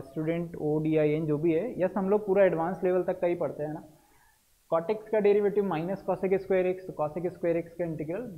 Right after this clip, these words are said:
minus cot x plus c, है ना। याद हो गए होंगे, याद हो गए होंगे,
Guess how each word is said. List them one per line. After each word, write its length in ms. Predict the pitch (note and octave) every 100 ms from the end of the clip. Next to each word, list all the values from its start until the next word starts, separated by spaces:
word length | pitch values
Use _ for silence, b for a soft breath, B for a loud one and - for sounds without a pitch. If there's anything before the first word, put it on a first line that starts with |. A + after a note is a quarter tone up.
| C3+ C3+
minus 320 | C3 D#3 E3+ - D#3
cot 160 | D3+
x 320 | G3+ - _ _ D#3
plus 140 | C3+ -
c, 100 | A#2 A2 _ _ -
है 40 |
ना। 100 | G#3+ F#3+ - -
याद 180 | D3+ F#3+
हो 100 | F#3
गए 100 | G3+
होंगे, 200 | F#3+ F#3+ A3+ - B B B -
याद 200 | D3+ F3
हो 100 | F3
गए 100 | G3
होंगे, 280 | F#3 F3+